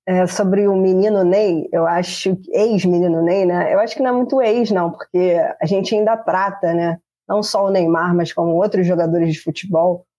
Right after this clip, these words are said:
homens, assim, na sua grande maioria, ainda são tratados como meninos.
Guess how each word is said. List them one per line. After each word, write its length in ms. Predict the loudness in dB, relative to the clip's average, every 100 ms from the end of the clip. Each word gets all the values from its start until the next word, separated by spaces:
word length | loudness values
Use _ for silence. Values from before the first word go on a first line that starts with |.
| _
homens, 800 | -4 0 0 0 0 -2 -4 -8 -6
assim, 380 | -6 -4 -2 0
na 180 | 0 -2
sua 220 | -2 0
grande 300 | 0 0 0
maioria, 520 | 2 2 2 2 2
ainda 240 | 2 0
são 180 | 0 -2
tratados 460 | 0 -2 0 -2 -4
como 180 | -4 -2
meninos. 680 | 0 0 2 0 0 -4